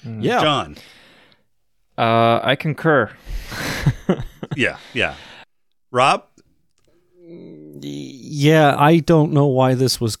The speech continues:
Speaker 2: considered Ghostbusters.
Speaker 3: Well, I
Speaker 2: This
Speaker 3: mean, it had the Ghostbusters. They were
Speaker 2: Uh,
Speaker 3: kind of busting a ghost or a
Speaker 2: it's,
Speaker 3: few
Speaker 2: uh,
Speaker 3: ghosts.
Speaker 2: Okay, so, so are, are you ready for some quabbles?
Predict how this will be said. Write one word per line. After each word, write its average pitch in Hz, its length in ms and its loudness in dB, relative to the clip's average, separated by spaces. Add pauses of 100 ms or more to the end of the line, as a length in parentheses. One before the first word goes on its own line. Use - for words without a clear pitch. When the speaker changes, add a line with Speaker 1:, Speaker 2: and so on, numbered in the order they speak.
(120)
Speaker 2:
considered 110 500 -4
Ghostbusters. - 920 -8 (1200)
Speaker 3:
Well, 202 120 2
I 170 80 4
Speaker 2:
This 170 40 -2
Speaker 3:
mean, 170 160 2
it 156 100 2
had 160 220 -2
the 147 80 -6
Ghostbusters. 120 720 -2
They 113 140 -2
were 127 240 -2
Speaker 2:
Uh, 92 80 -12
Speaker 3:
kind 131 340 -2
of 113 180 -8
busting 117 440 -6
a 95 80 -8
ghost 92 580 -8
or - 180 -2
a 139 80 4
Speaker 2:
it's, 127 80 0
Speaker 3:
few 123 140 -4
Speaker 2:
uh, 170 40 -2
Speaker 3:
ghosts. - 640 -2 (480)
Speaker 2:
Okay, 135 320 4
so, 147 400 4 (240)
so 131 800 -6
are, - 180 -16
are 123 100 -6
you 117 160 0
ready 147 160 -2
for 143 160 -4
some 113 180 -8
quabbles? 165 600 -8